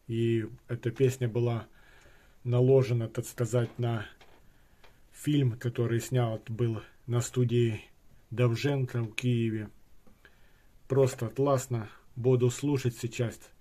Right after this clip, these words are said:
и балдеть под этот клип. И вам советую послушать, посмотреть, получить очень множество прекрасного наслаждения от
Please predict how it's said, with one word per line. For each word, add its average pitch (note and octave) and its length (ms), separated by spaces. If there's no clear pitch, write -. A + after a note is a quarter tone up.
и C#3 100
балдеть A2+ 800
под A#2 180
этот A2+ 340
клип. A#2 320
И B2+ 120
вам B2 220
советую A#2 640
послушать, B2 680
посмотреть, B2 840
получить A#2+ 540
очень B2 460
множество A#2 720
прекрасного B2 800
наслаждения A#2 880
от A2 180